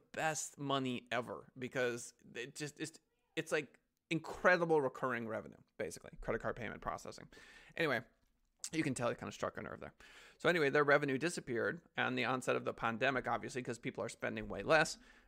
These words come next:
Uh, he said, "We were losing one point five million a month. Uh, we had three months before we'd be out of business." So that's a little reality check for me.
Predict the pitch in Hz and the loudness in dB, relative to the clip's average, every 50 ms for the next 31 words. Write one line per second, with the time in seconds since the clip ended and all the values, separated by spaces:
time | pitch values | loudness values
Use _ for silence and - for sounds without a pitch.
0 | _ - - 120 110 101 117 139 135 - - 127 120 127 131 123 117 117 123 135 | _ -6 -2 -2 0 -2 -2 -4 -4 0 0 0 2 2 2 0 2 0 -2 -2
1 | 127 127 123 120 123 120 - 135 120 127 - _ _ - - 123 120 117 120 113 | -2 -2 -4 -4 -4 -4 -4 -4 -6 -6 -8 _ _ 0 2 2 2 2 0 -4
2 | 110 127 143 143 135 123 110 110 110 - - 113 107 104 107 117 135 120 104 95 | -4 -2 -2 -2 -2 -2 -2 -4 -6 -6 -6 -6 -6 -2 2 2 2 2 2 0
3 | 95 - - - - - _ - 120 110 110 113 113 123 110 110 - - 139 135 | -6 -12 -18 -20 -20 -14 _ -6 -4 -4 -4 -4 -4 -4 -6 -6 -6 -4 -2 -2
4 | 127 117 107 104 110 - - 120 117 - 117 110 107 110 110 104 98 110 104 - | 0 0 -2 -4 -6 -8 -10 -10 -6 -2 -2 -2 -2 -2 -6 -6 -8 -8 -6 -4
5 | 110 107 101 98 95 104 101 110 101 95 76 76 - - - - 143 135 135 127 | -4 -4 -4 -6 -6 -4 -4 -4 -4 -6 -8 -10 -10 -6 2 4 6 6 8 6
6 | 127 123 120 127 - - - - - - - - - - - - _ _ _ _ | 6 4 4 2 -2 -6 -14 -20 -20 -20 -20 -20 -20 -20 -20 -20 _ _ _ _
7 | _ _ _ _ _ _ _ _ _ _ _ _ _ _ _ 143 147 147 - 139 | _ _ _ _ _ _ _ _ _ _ _ _ _ _ _ 2 2 2 2 2
8 | 135 120 113 120 127 127 127 117 113 104 98 - - 131 120 - - 98 98 123 | 2 2 4 4 6 6 6 6 4 2 0 2 2 2 2 2 0 -2 -2 0
9 | 143 131 98 87 | 0 -2 -2 -4